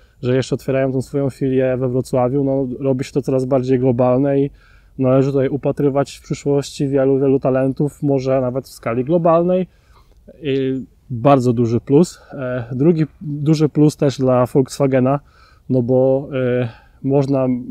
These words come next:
już liczyć, że Marek jest w barwach Volkswagena, mimo że dalej, e, reprezentował swój, e, stary, stary team z poprzedniego sezonu, chociaż tutaj nie chciałbym przekręcić nazwy, przepraszam, że, że nie pamiętam, ale, e,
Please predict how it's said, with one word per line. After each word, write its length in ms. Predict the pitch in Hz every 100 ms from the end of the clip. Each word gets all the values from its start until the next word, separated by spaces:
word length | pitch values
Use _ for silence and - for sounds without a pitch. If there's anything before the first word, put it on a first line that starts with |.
| 151
już 240 | 147 139
liczyć, 260 | 147 147 135
że 300 | 127 131 127 - _ _ -
Marek 360 | 135 135 131
jest 320 | 139 127 123 123
w 40 |
barwach 360 | 127 127 127 -
Volkswagena, 560 | 127 - 139 131 127
mimo 240 | 123 127 120
że 120 | 117
dalej, 360 | 131 127 127 120 _ _ _ _ -
e, 500 | 127 123 120 123 120
reprezentował 760 | 123 131 123 123 131 120 123
swój, 520 | 117 - 135 123 120 110
e, 200 | 131 120
stary, 400 | 113 - 127 127 113 _ _ _ _ _
stary 340 | - - 127 127
team 260 | - 139
z 60 | 127
poprzedniego 440 | 127 143 123 123
sezonu, 280 | 123 131 131
chociaż 220 | 117 131
tutaj 280 | - 147 147
nie 100 | 151
chciałbym 360 | 139 147 135 139
przekręcić 420 | 143 147 131 139
nazwy, 360 | 156 147 131 127
przepraszam, 640 | - 139 139 139 127 135
że, 320 | 127 127 123 131
że 160 | 127
nie 100 | 131
pamiętam, 500 | 127 135 143 143 135
ale, 320 | 135 135 135 135 - - - _
e, 80 | -